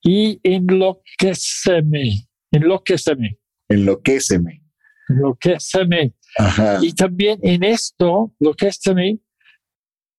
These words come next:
Speaker 1: hay un parte de Kalimba,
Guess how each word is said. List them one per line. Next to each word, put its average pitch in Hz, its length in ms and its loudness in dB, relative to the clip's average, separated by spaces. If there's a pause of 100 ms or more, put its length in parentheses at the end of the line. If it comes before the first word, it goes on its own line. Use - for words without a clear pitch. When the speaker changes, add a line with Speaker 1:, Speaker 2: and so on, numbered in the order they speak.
(160)
Speaker 1:
hay 180 240 0
un 202 320 -2
parte 190 600 -2 (600)
de 156 260 -2 (1200)
Kalimba, 180 760 0